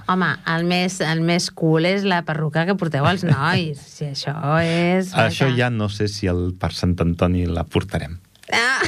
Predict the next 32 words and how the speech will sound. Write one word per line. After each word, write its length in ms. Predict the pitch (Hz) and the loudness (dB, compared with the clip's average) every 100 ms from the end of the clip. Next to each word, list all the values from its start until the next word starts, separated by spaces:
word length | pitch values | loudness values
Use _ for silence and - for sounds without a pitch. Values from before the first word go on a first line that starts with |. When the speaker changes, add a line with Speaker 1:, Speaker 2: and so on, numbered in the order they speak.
| - | -2
Speaker 2:
Però 500 | 147 165 202 214 - - 277 277 294 285 - - | 0 2 2 0 -4 -8 -8 -4 -4 -4 -6 0
tot 160 | 147 170 | 2 2
és 100 | - | 0
proposar-ho, 640 | 156 143 143 110 85 - _ | -2 0 0 0 -4 -10 _
tot 160 | 131 139 | -2 0
és 120 | 151 | -2
proposar-ho. 840 | - 156 156 160 170 90 - 50 - _ - 143 - - 117 - | -2 -4 0 0 2 0 -2 -6 -12 _ -12 -12 -12 -10 -10 -2
Speaker 1:
No, 80 | 190 | 0
no, 40 | 170 | 0
la 80 | 160 | 0
veritat 260 | 170 196 226 | 0 0 -2
és 160 | 262 | -4
que 460 | - 208 185 180 - | 0 2 2 0 -2
ens 180 | 175 180 | -2 0
ho 40 | |
vam 140 | 175 175 | 2 2
passar 240 | 202 202 | 0 0
molt 240 | 175 165 165 | 0 2 2
bé 460 | 185 214 220 214 196 | 2 2 2 4 4
i 560 | 180 165 160 156 151 143 - - - - - | 2 2 4 4 2 0 -6 -16 -16 -20 -4
hem 280 | - 196 208 | -2 0 2
d'agrair 480 | 208 214 214 208 196 | 2 0 2 2 2
a 40 | 180 | 2
la 140 | 180 | 0
gent 160 | 180 180 | -2 -2
de 80 | |
Sant 180 | 180 175 | -2 -2
Manat, 300 | 170 180 208 | 0 0 0
que 80 | 190 | -2
també 260 | 175 160 165 | 0 2 2
ens 160 | |
va 80 | 165 | 0